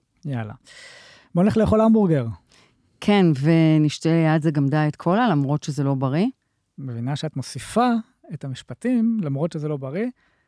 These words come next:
Speaker 2: ואז אני
Speaker 1: שוב,
Speaker 2: חושבת.
Speaker 1: את, כאילו, את, את גם חושבת ואת גם מוסיפה משהו שהוא לא נצרך.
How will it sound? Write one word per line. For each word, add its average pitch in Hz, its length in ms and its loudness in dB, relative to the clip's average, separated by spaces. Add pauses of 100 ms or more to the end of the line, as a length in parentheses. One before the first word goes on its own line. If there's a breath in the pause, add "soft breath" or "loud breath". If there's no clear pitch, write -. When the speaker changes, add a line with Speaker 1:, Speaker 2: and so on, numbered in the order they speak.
Speaker 2:
ואז 165 200 0
אני 160 120 0
Speaker 1:
שוב, 240 120 0
Speaker 2:
חושבת. 156 400 0
Speaker 1:
את, - 140 -10
כאילו, 151 320 -8 (340)
את, - 200 -16
את 156 60 -8 (100)
גם 202 160 -2
חושבת 226 380 -4
ואת 156 140 -2
גם 175 160 -2
מוסיפה 190 380 -6
משהו 214 220 -4
שהוא 202 160 -6
לא 240 60 -4
נצרך. 233 560 -6